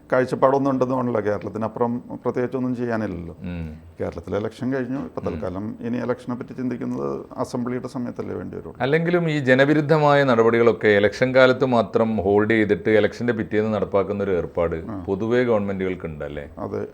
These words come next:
Speaker 1: അപ്പോ അങ്ങനെ കാണിച്ച് അവസാനം വരുമ്പോ ഒരു കിറ്റ് കൊടുത്തിട്ടൊക്കെ മാനേജ് ചെയ്തു.
Speaker 2: ഉം.
Speaker 1: പക്ഷേ ഇങ്ങനെ പല പ്രാവശ്യമാകുമ്പോ ജനത്തിന് ഇത് മനസ്സിലാകും. ഇനി അടുത്ത ഇലക്ഷ-, ഇലക്ഷൻ വന്നു കഴിയുമ്പോ ഈ പെൻഷൻ പ്രായം കൂട്ടിക്കഴിഞ്ഞാൽ അത് ഓർത്തിരിക്കും തീർച്ചയായിട്ടും ആൾക്കാര്.
Speaker 2: ഉം.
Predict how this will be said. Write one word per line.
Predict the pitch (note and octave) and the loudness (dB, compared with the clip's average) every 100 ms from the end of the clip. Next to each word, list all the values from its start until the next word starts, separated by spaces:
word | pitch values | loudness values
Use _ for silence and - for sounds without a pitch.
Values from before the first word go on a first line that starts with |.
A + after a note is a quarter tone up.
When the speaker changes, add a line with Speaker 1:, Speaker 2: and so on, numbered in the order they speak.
| G#2+ | -12
Speaker 1:
അപ്പോ | - A2 G#2+ A2 | -8 -4 -4 -4
അങ്ങനെ | A2+ G#2+ A2 C3 | -6 -8 -6 -4
കാണിച്ച് | B2+ B2 A#2+ - C3+ | -4 -4 -4 -4 -2
അവസാനം | C#3 B2+ A2+ A#2 A#2+ | 0 0 -2 -4 -2
വരുമ്പോ | B2+ A#2 B2 | -2 -2 -2
ഒരു | B2 B2+ | -4 -6
കിറ്റ് | A#2+ B2+ | -6 -2
കൊടുത്തിട്ടൊക്കെ | C3+ B2+ B2 B2 - C3 | -2 -2 -4 -4 -4 -4
മാനേജ് | C3+ A2+ B2 A#2 | -4 -2 -2 0
ചെയ്തു. | B2+ G#2 D3 - - - _ - | -2 -2 -6 -12 -20 -20 _ -8
Speaker 2:
ഉം. | G#2+ G2 E2+ | -4 -4 -4
Speaker 1:
പക്ഷേ | G#2+ C#3 A2+ - - - - - B2 | -4 0 0 -2 -12 -20 -20 -16 -10
ഇങ്ങനെ | G#2 G#2 | -8 -4
പല | - G#2 | -4 -2
പ്രാവശ്യമാകുമ്പോ | A#2 B2+ B2 C#3+ C3+ B2 A#2+ G2+ - - - - - - - - _ - | 0 0 0 0 0 0 -2 -4 -8 -20 -20 -20 -20 -20 -20 -20 _ -6
ജനത്തിന് | A#2 A#2 - A#2+ B2+ B2 - - B2 | -4 -2 -2 -2 0 -2 -6 -12 -6
ഇത് | B2 | -4
മനസ്സിലാകും. | B2 A2 - A2+ A#2 A2 C#3+ - _ _ _ _ _ | -2 -4 -6 -4 -2 -2 -6 -14 _ _ _ _ _
ഇനി | G2+ | -8
അടുത്ത | G2+ G2 - | -6 -6 -2
ഇലക്ഷ-, | A#2 A#2+ - B2 | -2 -2 -4 -2
ഇലക്ഷൻ | A#2+ A2+ - B2+ | -2 -2 -4 -4
വന്നു | B2+ A#2+ | -2 -2
കഴിയുമ്പോ | B2 B2 B2+ B2+ C#3 C3+ | -2 -2 -2 -2 0 0
ഈ | C3 C3 | -2 -4
പെൻഷൻ | C3 B2+ C#3 B2 | -4 -6 -4 -4
പ്രായം | C3 C3 | -2 -2
കൂട്ടിക്കഴിഞ്ഞാൽ | C3+ C3 B2+ C3+ C3 | -4 -4 -6 -6 -4
അത് | |
ഓർത്തിരിക്കും | B2+ B2 C3+ B2+ B2 A2 | -2 -2 -4 -8 -8 -6
തീർച്ചയായിട്ടും | G#2+ - F#2+ G2 | -6 -4 -6 -6
ആൾക്കാര്. | F#2 E2+ F2 E2 - | -8 -10 -12 -14 -12
Speaker 2:
ഉം. | F2+ E2+ | -8 -8